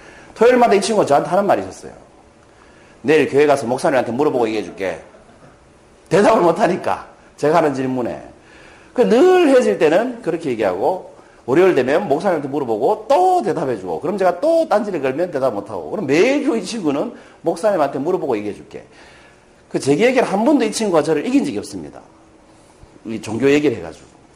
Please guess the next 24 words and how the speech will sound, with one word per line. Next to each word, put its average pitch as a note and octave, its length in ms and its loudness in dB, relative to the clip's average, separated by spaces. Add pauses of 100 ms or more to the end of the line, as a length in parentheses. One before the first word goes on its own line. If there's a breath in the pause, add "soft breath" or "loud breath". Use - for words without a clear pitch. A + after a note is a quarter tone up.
(840 loud breath)
그리고 F#3+ 240 0
중삼 D#3 300 0
회 F3+ 60 -2
되면서 C#3+ 360 -2
반이 D#3 220 -4
갈렸죠. G#2 640 -6 (180)
그리고 A#2+ 160 -8
헤어졌습니다. G2 840 -4 (420 loud breath)
헤어지고 F#3 560 0 (200 loud breath)
이제 A2 220 -2
세월이 E3+ 360 0
지나서 A2+ 520 -4 (240 loud breath)
대학생이 E3 340 0
됐을 A#2 260 -8
거 E2 80 -10
아니에요. G2 580 -6 (540 loud breath)
대학생이 G3 420 2
된 A#2 180 -2
다음에 A#2 760 0
우연히 D3+ 500 2
이 G#3 40 -10
친구를 F#3+ 300 -6
길에서 G#3+ 300 -2
만났어요. G#2 420 -8